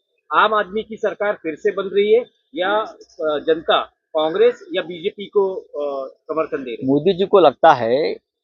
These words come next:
Speaker 2: पाँच तारीख को वो कुंभ में जाकर पूरा दिन डुबकी लगा रहे हैं,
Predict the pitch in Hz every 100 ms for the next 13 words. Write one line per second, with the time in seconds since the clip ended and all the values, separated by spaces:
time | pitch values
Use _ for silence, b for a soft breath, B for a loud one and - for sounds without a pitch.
0 | _ _ _ _ _ - 165 170 - 151
1 | 143 - 143 147 208 - - - - 151
2 | - 135 147 151 139 123 107 165 - 156
3 | 160 151 127 156 190 143 - 160 139 123
4 | 104 92 _